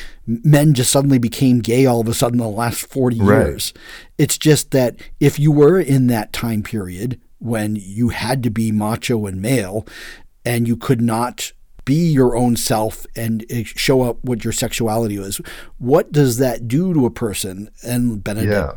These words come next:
Speaker 1: Cumberbatch's character, he has so much pent up hatred and he can't be happy. And what I thought was really interesting is,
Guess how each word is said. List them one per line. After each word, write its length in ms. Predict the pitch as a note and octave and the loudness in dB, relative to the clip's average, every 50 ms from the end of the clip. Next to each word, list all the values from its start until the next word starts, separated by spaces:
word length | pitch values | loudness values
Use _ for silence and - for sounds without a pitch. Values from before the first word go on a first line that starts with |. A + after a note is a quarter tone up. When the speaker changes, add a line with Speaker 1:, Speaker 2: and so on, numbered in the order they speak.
| - | -4
Speaker 1:
Cumberbatch's 600 | - - - A#2+ A#2+ G#2 F#2 F2+ F#2 - D#2+ - - | -2 0 0 2 0 0 0 -2 -2 -2 -4 -4 -4
character, 600 | - - E3 F#3+ G#3 F#3+ - - C3 A#2 A2 - - - - - - - | -2 0 2 2 2 2 0 0 -2 -2 -2 -4 -8 -12 -14 -14 -14 -6
he 200 | - - E3 E3 | 0 4 4 6
has 140 | D#3+ D3+ - | 6 4 2
so 300 | - - - D#3+ F3 F3 | 0 0 2 2 4 4
much 460 | E3+ E3 D#3+ D#3 - - - - - - - - - - - | 4 4 2 0 0 -2 -4 -4 -4 -8 -12 -14 -14 -14 -6
pent 280 | - - D3 D3 - - | 0 2 2 2 4 2
up 160 | C#3+ - - | 0 -2 -2
hatred 840 | - - - - D#3 F3 D#3+ - - A2 G#2+ F#2 E2 - - - - - - - - - - - - - - - - - - - - | -8 -6 -2 0 2 2 2 0 -2 -4 -6 -8 -10 -12 -14 -16 -16 -18 -20 -20 -20 -18 -18 -18 -18 -18 -20 -20 -20 -20 -18 -8 -2
and 220 | A#2+ B2 B2 A#2+ A#2+ | 0 0 2 2 2
he 100 | B2 A#2 | 0 -2
can't 340 | - - - D#3 C#3+ B2 | -2 0 2 2 2 2
be 140 | - C3 A#2+ | 0 -2 -4
happy. 640 | A2 - - C3+ C#3+ C#3+ C#3+ - - G2 E2+ D#2+ - - - - - - - - - - | -4 -4 -4 -2 -2 -2 -2 -2 -6 -10 -10 -12 -16 -18 -18 -20 -20 -20 -20 -20 -8 -2
And 120 | - C#3 C#3 | 2 4 4
what 80 | C#3 | 4
I 100 | C#3 C3+ B2+ | 4 2 2
thought 260 | - F3+ F3 E3+ D#3+ | 2 0 0 0 2
was 140 | C#3+ A#2+ A2 | 0 0 2
really 360 | C3+ D3 C#3+ C3 - B3 - - | 2 4 4 4 4 2 0 -2
interesting 840 | - A3+ C#4 E4+ D4 - - C#3 A#2+ A2 G2+ G#2 - - - G#2+ G#2 | -4 -2 -2 -2 -2 -2 -2 -2 -2 -2 -2 -4 -6 -6 -6 -6 -4
is, 280 | G2 G2 F#2+ F#2+ - | -6 -6 -8 -8 -10